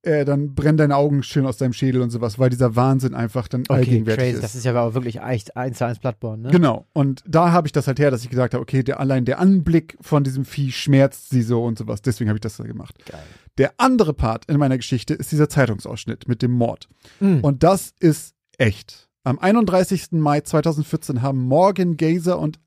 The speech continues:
Speaker 1: Anissa Weyer ihre ebenfalls zwölfjährige Freundin Peyton Leutner bei einem Sleepover in den Wald gelockt und haben dann neunzehn Mal auf sie eingestochen.
Speaker 2: Alter.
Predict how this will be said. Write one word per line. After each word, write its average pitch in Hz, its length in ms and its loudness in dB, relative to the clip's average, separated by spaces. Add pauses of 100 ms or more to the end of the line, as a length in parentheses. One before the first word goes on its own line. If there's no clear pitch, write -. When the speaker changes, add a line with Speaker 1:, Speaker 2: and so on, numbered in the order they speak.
(120)
Speaker 1:
Anissa 147 680 0
Weyer 139 600 0 (560)
ihre 143 260 2
ebenfalls 180 600 -2
zwölfjährige 170 880 4
Freundin 143 440 0
Peyton 151 340 -4
Leutner 135 400 -2
bei 131 100 -6
einem 131 140 -6
Sleepover 127 720 -6
in 139 60 -6
den 127 180 -2
Wald 160 240 2
gelockt 127 520 -4 (360)
und - 220 0 (320)
haben 147 220 2
dann 147 300 4
neunzehn 160 600 2
Mal 147 220 0
auf 135 100 -6
sie 143 140 -6
eingestochen. 127 600 -6 (920)
Speaker 2:
Alter. 135 260 2